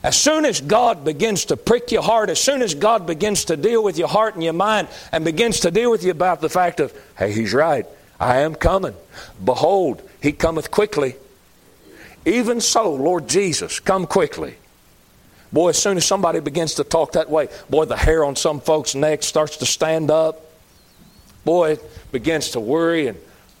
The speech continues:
"I don't know if I'm ready to go."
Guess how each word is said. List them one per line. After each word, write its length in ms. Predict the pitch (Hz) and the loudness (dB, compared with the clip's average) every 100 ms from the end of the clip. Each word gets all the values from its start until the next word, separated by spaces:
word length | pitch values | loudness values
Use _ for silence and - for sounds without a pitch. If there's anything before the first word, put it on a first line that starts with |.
| _ _ - - - - _ _ _ _ 95 | _ _ -20 -18 -18 -20 _ _ _ _ -14
"I 60 | |
don't 160 | 104 113 | -12 -6
know 100 | 117 | -6
if 100 | 131 | -4
I'm 140 | 131 | -6
ready 240 | 127 131 117 | -4 -4 -4
to 80 | |
go." 380 | 110 156 180 135 | -4 -2 -2 -6